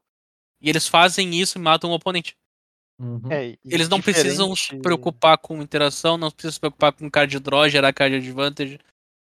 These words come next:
Speaker 1: Ah, a própria saga verde, que na última fase tu com-, começa a castar a carta do topo, que teoricamente seria a melhor coisa do verde pro mono green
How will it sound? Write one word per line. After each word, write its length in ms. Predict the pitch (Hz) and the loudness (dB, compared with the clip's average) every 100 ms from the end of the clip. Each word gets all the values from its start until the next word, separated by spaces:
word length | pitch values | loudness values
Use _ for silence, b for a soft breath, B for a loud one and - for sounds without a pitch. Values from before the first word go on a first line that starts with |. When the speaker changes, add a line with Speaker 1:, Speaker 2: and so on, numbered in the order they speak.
| - | 0
Speaker 1:
Ah, 480 | 139 143 143 143 139 _ - | 4 6 6 4 2 _ -8
a 140 | - 156 | 2 2
própria 320 | - 196 226 | 4 4 4
saga 640 | - - 165 202 165 120 - | 2 4 4 4 2 0 -4
verde, 640 | 139 143 143 190 156 123 - _ _ _ _ - | -12 0 2 2 0 -10 -16 _ _ _ _ -8
que 100 | 156 | -2
na 220 | 160 147 _ - | 0 0 _ -2
última 480 | 202 - 202 175 | -2 0 -2 -2
fase 460 | 143 - 160 165 143 | 0 4 4 4 0
tu 140 | - | -8
com-, 160 | 147 135 _ | -12 -12 _
começa 280 | - 151 - | -4 -2 -2
a 40 | |
castar 260 | - 139 156 | -2 2 0
a 20 | |
carta 260 | - 147 147 | 2 0 0
do 80 | 131 | -4
topo, 320 | 147 190 - | 0 -2 -2
que 100 | 135 | -8
teoricamente 600 | 143 143 165 143 143 165 | 0 0 2 -4 -4 -8
seria 520 | - 160 139 175 208 _ _ _ _ _ - | 0 2 2 2 0 _ _ _ _ _ -4
a 100 | 143 | 0
melhor 320 | 151 139 175 | 2 4 4
coisa 300 | - 180 202 | 4 2 2
do 100 | 165 | -2
verde 480 | 143 135 165 175 147 - - | -2 2 2 0 -8 -12 -12
pro 80 | |
mono 260 | 143 139 143 | -8 -4 -4
green 360 | 120 139 202 | -2 -4 -4